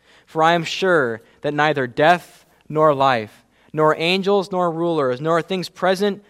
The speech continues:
nor things to come, nor powers, nor height, nor depth, nor anything else in all creation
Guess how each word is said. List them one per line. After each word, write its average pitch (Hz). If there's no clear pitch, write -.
nor 185
things 180
to -
come, 151
nor 151
powers, 160
nor 160
height, 208
nor 170
depth, 170
nor 165
anything 214
else 180
in 160
all 175
creation 175